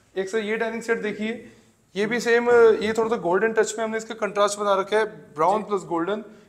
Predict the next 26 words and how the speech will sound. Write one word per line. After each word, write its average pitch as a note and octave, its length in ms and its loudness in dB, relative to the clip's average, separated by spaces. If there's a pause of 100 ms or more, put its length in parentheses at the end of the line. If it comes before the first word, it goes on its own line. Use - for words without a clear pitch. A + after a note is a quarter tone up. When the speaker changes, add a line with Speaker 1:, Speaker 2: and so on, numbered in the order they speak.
(140)
Speaker 1:
ऐसी F#3 260 -2
इसकी A3 200 -10
टेबल F3+ 260 0
में A3 200 0
भी, A#3 140 -4
ऐसी G#3 240 -2
इसकी G#3 180 -10
चेयर F3+ 280 -6
में G3+ 120 -6
भी G3 140 -6
है, G3 100 -2 (520)
प्लस A#3 260 2
मार्बल G3+ 320 0
भी A#3 140 -6
इसमें A#3 260 -8
जो A3+ 160 0
है A3 180 0
थोड़ा A3+ 220 -2
गोल्डन G#3+ 340 2
टच G#3 240 -2
में G#3+ 80 0
डाल D#3+ 140 6
रखा C#3 200 -4
है - 20 0
हमने। B2+ 180 -10
Speaker 2:
अच्छा। F#3+ 320 -4